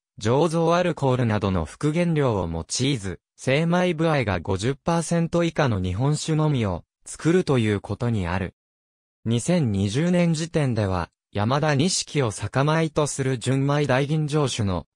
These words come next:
獺祭のみを製造しており、その名は醸造所が、元は、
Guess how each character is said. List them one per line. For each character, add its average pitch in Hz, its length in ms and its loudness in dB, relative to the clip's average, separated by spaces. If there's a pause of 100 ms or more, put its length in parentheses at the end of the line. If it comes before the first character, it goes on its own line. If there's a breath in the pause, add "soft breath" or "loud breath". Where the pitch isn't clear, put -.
(120)
獺 104 120 0
祭 151 360 0
の 131 160 2
み 143 160 2
を 107 80 0
製 120 300 -2
造 143 220 0
し - 120 -6
て 127 140 0
お 120 120 2
り、 107 200 -4 (160)
そ - 200 -4
の 123 140 4
名 143 160 0
は 139 160 0
醸 120 220 2
造 156 260 2
所 156 220 -2
が、 101 200 -2 (200)
元 147 280 2
は、 104 220 0